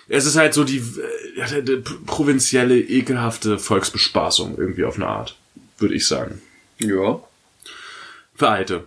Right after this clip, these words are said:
Speaker 1: Naja, für Volk, Volk halt. Das
Speaker 2: Für
Speaker 1: Volk.
Speaker 2: alte Menschen, das spielt auf jeden Fall auch noch eine Rolle.
Speaker 1: Genau.
Speaker 2: <laughs>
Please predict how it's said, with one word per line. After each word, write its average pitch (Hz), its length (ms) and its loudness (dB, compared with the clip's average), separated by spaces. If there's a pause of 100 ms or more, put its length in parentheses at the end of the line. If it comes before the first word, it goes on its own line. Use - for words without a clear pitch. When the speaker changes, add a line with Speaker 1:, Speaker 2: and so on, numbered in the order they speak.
Speaker 1:
Naja, 120 240 2
für - 180 -8
Volk, - 400 -10 (140)
Volk - 260 -6
halt. - 280 -16
Das - 120 -4
Speaker 2:
Für 139 60 2
Speaker 1:
Volk. 123 120 4
Speaker 2:
alte 139 200 4
Menschen, 135 360 4
das 120 220 2
spielt 120 220 2
auf 120 140 4
jeden 127 120 2
Fall 120 120 0
auch 117 60 -4
noch 120 100 -2
eine 117 100 -2
Rolle. 113 340 0 (420)
Speaker 1:
Genau. 117 500 4
Speaker 2:
<laughs> - 40 -20